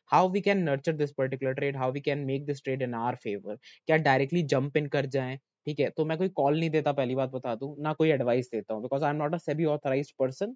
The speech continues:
so I am not eligible to do all this। But price action wise एक पोटेंशियल सेटअप क्या है, वो मैं डिस्कस करता हूँ। So मंथली टाइम फ्रेम पे मैं बॉटम जो कोविड का था, वहां से लेके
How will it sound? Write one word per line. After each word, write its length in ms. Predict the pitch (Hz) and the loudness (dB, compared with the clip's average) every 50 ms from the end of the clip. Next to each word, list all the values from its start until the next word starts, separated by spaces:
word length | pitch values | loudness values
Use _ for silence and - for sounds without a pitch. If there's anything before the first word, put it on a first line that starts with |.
| - - | -6 -4
so 100 | 151 - | -2 -2
I 80 | 139 | -2
am 80 | 147 156 | 0 0
not 140 | 165 175 175 156 | 0 2 2 2
eligible 340 | 151 147 147 160 143 156 151 - 135 | 2 2 0 0 -2 -2 -4 -4 -6
to 100 | 131 127 | -6 -4
do 60 | 120 117 113 | -2 0 0
all 160 | 107 107 107 104 | 0 -2 -2 -4
this। 120 | 104 110 - - _ _ - - - - - | -6 -8 -8 -10 _ _ -20 -20 -10 2 6
But 120 | 170 208 196 - _ _ _ - - | 6 6 6 6 _ _ _ 2 4
price 380 | 135 151 151 151 160 160 185 | 6 6 6 6 6 6 4
action 280 | - - - 214 208 202 | 4 2 -2 0 2 4
wise 400 | 190 180 185 202 226 202 - - _ _ _ _ - | 4 6 6 6 4 2 -2 -10 _ _ _ _ 2
एक 140 | 190 196 - - | 2 2 2 0
पोटेंशियल 520 | 180 175 170 170 156 147 151 - 196 196 | 0 2 4 4 2 2 2 0 0 0
सेटअप 340 | 196 - 147 127 - 147 151 | 2 0 0 0 0 -2 0
क्या 200 | - 160 160 160 | 0 2 2 2
है, 140 | 170 196 196 _ _ _ - | 0 -2 -6 _ _ _ -10
वो 200 | 127 131 143 143 | -4 0 2 2
मैं 140 | 135 123 110 | 2 0 -2
डिस्कस 280 | 110 - - 110 107 | -4 -6 -8 -10 -10
करता 300 | _ - 104 - _ - | _ -12 -12 -12 _ -18
हूँ। 80 | - - _ _ _ - - - _ _ | -20 -20 _ _ _ -20 -20 -20 _ _
So 160 | - - 202 185 | 2 2 4 4
मंथली 280 | 170 160 151 - 190 | 4 0 2 2 2
टाइम 200 | 185 185 175 165 | 2 2 0 0
फ्रेम 200 | 165 - 165 165 | 0 0 0 0
पे 120 | 160 175 175 | 0 -2 -2
मैं 220 | 175 180 160 131 | -2 -2 -4 -2
बॉटम 340 | 127 127 127 123 - 165 160 | 0 0 0 0 0 -2 -2
जो 100 | 160 160 | -2 -4
कोविड 300 | - 147 135 131 143 139 | -2 -2 -2 -2 -2 -2
का 100 | - 151 | -2 -4
था, 140 | 139 160 165 | -2 -4 -4
वहां 240 | 147 131 120 - | -4 -4 -4 -4
से 100 | 135 - | -6 -4
लेके 340 | 131 127 127 113 - 151 175 | -4 -4 -4 -4 -4 -6 -6